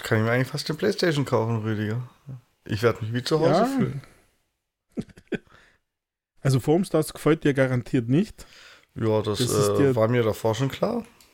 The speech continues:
Speaker 2: Ja, ja. Das ist dir, das ist dir aber auch zu bunt, zu japanisch, zu, zu, zu knuddelig. Die Musik allein schon, dann tanzen die im,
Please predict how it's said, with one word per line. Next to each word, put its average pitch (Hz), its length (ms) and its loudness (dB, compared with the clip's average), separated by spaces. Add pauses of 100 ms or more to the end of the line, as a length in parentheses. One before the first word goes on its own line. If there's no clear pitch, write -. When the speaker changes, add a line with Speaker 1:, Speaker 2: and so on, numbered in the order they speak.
(100)
Speaker 2:
Ja, 135 220 2
ja. 135 240 0 (260)
Das 123 140 -2
ist 151 180 0
dir, 147 80 4
das 139 380 0
ist 156 160 -2
dir 135 100 4
aber 135 240 2
auch 135 80 -4
zu - 200 -2
bunt, 143 520 -2
zu 139 220 2
japanisch, 135 920 0
zu, 127 440 0 (500)
zu, 123 680 0
zu 135 160 -6
knuddelig. 131 720 2
Die 147 100 0
Musik 151 400 0
allein 131 340 4
schon, 131 200 0
dann 123 120 2
tanzen 139 400 -4
die 139 340 2 (280)
im, 135 240 0